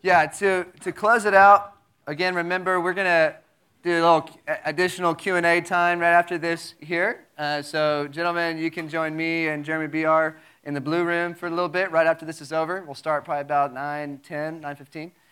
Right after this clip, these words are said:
And then, ladies, y'all can go in the big room, and Madeline will be there. Would love to just answer any questions you guys have about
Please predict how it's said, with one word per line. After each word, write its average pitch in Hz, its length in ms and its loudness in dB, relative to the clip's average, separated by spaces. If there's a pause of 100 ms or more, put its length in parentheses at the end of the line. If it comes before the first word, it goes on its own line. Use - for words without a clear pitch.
(320)
And 135 100 -8
then, 147 140 -2
ladies, 151 380 0
y'all 147 120 -2
can 143 100 -10
go 147 180 -2
in 139 180 -10
the 131 80 -8
big 143 320 -6
room, 147 420 -4
and 123 160 -12
Madeline 135 340 -2
will 135 80 -10
be 143 160 -8
there. 135 420 -4
Would 120 100 -18
love 131 340 -2
to 127 180 -10
just 127 280 -16
answer 131 300 -12
any 127 140 -14
questions 127 420 -14
you 131 60 -18
guys 123 200 -8
have 123 220 -10
about 123 320 -4